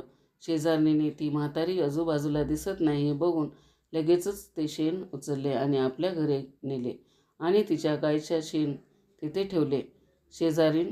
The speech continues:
आता रोज त्या गायीवरती लक्ष ठेवत असे की गाय कधी शेण देते. गायीने शेण दिल्याबरोबर शेजारीण ते शेण घेऊन जात असे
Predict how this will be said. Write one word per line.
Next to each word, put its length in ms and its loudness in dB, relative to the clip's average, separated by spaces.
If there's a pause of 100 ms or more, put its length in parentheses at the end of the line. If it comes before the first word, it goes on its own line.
आता 460 -4
रोज 240 -2
त्या 160 -2
गायीवरती 560 0
लक्ष 240 -4
ठेवत 420 -2
असे 400 -6 (360)
की 100 -2
गाय 300 4
कधी 220 0
शेण 280 0
देते. 440 -6 (380)
गायीने 320 2
शेण 260 2
दिल्याबरोबर 640 2
शेजारीण 540 -2
ते 200 -4
शेण 300 -2 (540)
घेऊन 300 0
जात 280 0
असे 380 -8